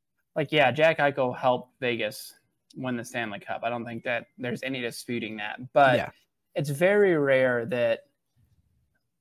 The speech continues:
Speaker 1: there's a f-, free agent who you can just sign him, and that automatically is gonna push you to,
Speaker 2: Yeah.
Speaker 1: like, being,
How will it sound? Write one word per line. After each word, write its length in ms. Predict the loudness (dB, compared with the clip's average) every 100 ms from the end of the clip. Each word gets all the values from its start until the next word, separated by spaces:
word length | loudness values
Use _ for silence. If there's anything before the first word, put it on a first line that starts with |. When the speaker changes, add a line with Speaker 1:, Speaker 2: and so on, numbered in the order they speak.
| _ _ _ _ _ _ _ _ -4
Speaker 1:
there's 300 | 0 2 0
a 40 |
f-, 200 | -4 -8 _ -6
free 240 | 0 2
agent 380 | 2 2 -2 -4
who 160 | -4 0
you 180 | 0
can 120 | 0 -4
just 200 | -6 -4
sign 320 | -2 -2 -4
him, 280 | -4 -4 -4
and 120 | -4
that 160 | -4 -2
automatically 600 | -4 -4 -4 -8 -6 -6
is 100 | -6
gonna 160 | -8 -10
push 320 | -10 -10 -6
you 140 | -6
to, 120 | -6 -8
Speaker 2:
Yeah. 100 | -4
Speaker 1:
like, 240 | -6 -6 -6
being, 320 | -6 -6